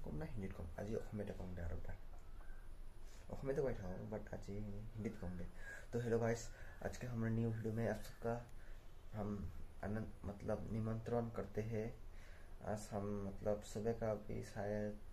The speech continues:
पता नहीं कितना बजा होगा, but मैं उठ चुका हूँ अभी। उठ चुका हूँ, ब्रश तरश करूँगा, मतलब नहा वहा लूँगा। तब मेरा, मतलब दिन आज का मैं वीडियो से डालता नहीं हूँ, because मेरा लाइ-, आज का life एकदम boring हो गया, boring।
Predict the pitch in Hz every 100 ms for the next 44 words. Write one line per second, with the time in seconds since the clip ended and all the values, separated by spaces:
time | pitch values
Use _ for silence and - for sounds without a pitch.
0 | - - 117 175 147 - 107 92 90 90
1 | 87 104 - - - - - 107 110 -
2 | 98 92 90 82 85 - - - - -
3 | 104 - 113 113 110 101 104 - 104 104
4 | 110 107 110 110 110 104 - 104 143 101
5 | 101 101 104 110 104 98 101 101 107 123
6 | 143 - - - - - - - - -
7 | - 113 127 127 127 127 - - - 104
8 | 107 - 101 - 117 117 113 110 101 107
9 | 117 98 92 - 110 101 101 - - -
10 | - 117 120 135 135 127 - - 90 78
11 | - 101 - 113 107 101 104 - - 110
12 | 101 101 98 117 107 87 85 92 90 92